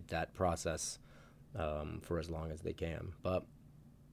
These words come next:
no, I think being a parent's awesome. It's, it's, it, it, if anything, it makes me feel, uh, like, uh, like I'm required to be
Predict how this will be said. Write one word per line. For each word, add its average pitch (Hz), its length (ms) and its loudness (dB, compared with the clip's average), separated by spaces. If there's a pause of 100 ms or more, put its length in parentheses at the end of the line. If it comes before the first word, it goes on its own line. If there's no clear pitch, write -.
(340)
no, 143 220 10
I 175 140 12
think 143 280 8
being 156 180 10
a 139 40 8
parent's 123 380 8
awesome. 117 380 12
It's, 90 260 0
it's, 95 220 2
it, 98 200 4
it, 90 200 4
if 95 180 8
anything, 107 320 12
it 95 100 8
makes 92 280 4
me 95 460 8
feel, 92 600 4 (1400)
uh, 82 300 0
like, 78 400 -4 (120)
uh, - 60 -6 (760)
like 78 260 -2
I'm 82 140 2
required 82 640 2
to - 100 0
be 80 480 0